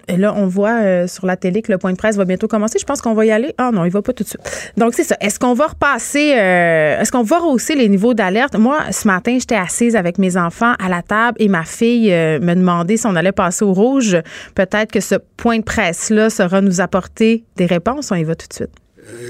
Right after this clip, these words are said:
Speaker 2: la santé publique suit, euh, quotidiennement, comme vous pouvez imaginer, là, l'é-, l'évolution de, de la pandémie. Euh, à la lumière des,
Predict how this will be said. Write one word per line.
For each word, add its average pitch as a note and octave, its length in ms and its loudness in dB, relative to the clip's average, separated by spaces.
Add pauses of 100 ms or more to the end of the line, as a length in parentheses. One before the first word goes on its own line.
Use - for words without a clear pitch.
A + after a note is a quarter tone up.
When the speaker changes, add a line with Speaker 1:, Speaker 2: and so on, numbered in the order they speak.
Speaker 2:
la A2 140 -4
santé - 500 -6
publique B2 420 -6
suit, G#2+ 480 -6
euh, G2 100 -4
quotidiennement, F#2 800 -8
comme G2+ 220 -10
vous F#2+ 160 -20
pouvez G2 160 -6
imaginer, F#2 560 -6
là, F#2+ 160 -8
l'é-, F2 300 -14
l'évolution G2 720 -6
de, F#2 220 -6 (480)
de E2+ 80 -6
la F2+ 200 -6
pandémie. F#2+ 840 -6
Euh, F2 240 -10 (100)
à G2 60 -10
la G#2 120 -4
lumière A#2+ 460 -4
des, F#2 340 -6